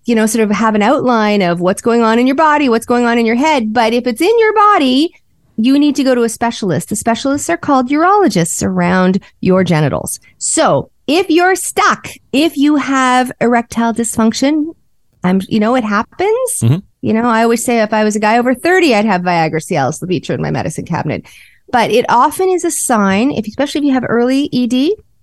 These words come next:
Speaker 1: a sign of heart problems. So you really wanna go. The number two is,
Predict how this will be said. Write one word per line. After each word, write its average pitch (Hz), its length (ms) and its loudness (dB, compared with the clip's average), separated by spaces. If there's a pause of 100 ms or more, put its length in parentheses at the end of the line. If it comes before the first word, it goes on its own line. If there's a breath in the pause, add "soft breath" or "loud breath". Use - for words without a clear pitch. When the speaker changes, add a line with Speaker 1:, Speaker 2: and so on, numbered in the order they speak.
(280)
Speaker 1:
a 214 60 -2
sign 233 220 0
of 220 80 -6
heart 269 160 -4
problems. 196 460 -8 (160)
So 214 420 0
you 196 180 -4
really 190 200 0
wanna 170 200 -2
go. 170 320 -2 (1080)
The 220 140 2
number 233 260 2
two 330 320 0
is, 240 460 0